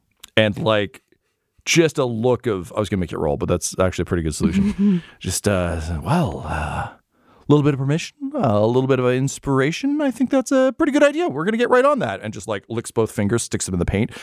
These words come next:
Speaker 1: and just starts dabbing stars with thumbs.
Speaker 2: Just remember, your idea is the best idea. It's paint night. <laughs>
Speaker 1: And Pitch,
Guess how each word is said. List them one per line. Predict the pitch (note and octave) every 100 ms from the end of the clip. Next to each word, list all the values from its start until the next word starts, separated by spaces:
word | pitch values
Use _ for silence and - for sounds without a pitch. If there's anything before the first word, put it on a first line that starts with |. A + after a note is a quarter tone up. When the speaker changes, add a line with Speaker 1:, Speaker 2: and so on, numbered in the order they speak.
| -
Speaker 1:
and | D#3
just | F#3+
starts | F3+ B2+
dabbing | C#3 A#2+ A2+
stars | A#2 - E2+ F2
with | -
thumbs. | D2 B1 -
Speaker 2:
Just | - F#4 -
remember, | G4+ F#4+ F#4+ B3+ G3 E3+ _ _ _
your | G#3+ B3+ F4
idea | F4 F4+ E4 F4+ F4+ F4+ -
is | C4
the | A#3+
best | C#4 D#4+ -
idea. | B3+ G#3+ G3 E3+ - _ -
It's | G#4+
paint | - C#4+ -
night. | C4+ G3+ E3 - _ - - - -
<laughs> | A#2 - - - - _ _ - - - - - - - - - - F#3 B2+ - -
Speaker 1:
And | C3 C3+ -
Pitch, | - D#3+ E3 -